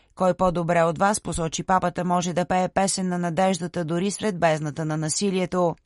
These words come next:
Правейки свое признанието на папа Франциск за източните общности като църкви мъченици,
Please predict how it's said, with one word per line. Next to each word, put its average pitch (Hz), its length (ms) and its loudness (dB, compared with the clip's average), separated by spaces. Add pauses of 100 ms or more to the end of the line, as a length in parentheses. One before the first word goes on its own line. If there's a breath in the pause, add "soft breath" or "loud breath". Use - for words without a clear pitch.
(220)
Правейки 226 500 2
свое 208 360 4
признанието 190 680 0
на 160 120 0
папа 165 240 0
Франциск 170 600 -4
за 175 140 -2
източните 180 600 -2
общности 185 520 0
като 185 320 -4
църкви 185 340 -4
мъченици, 185 640 -2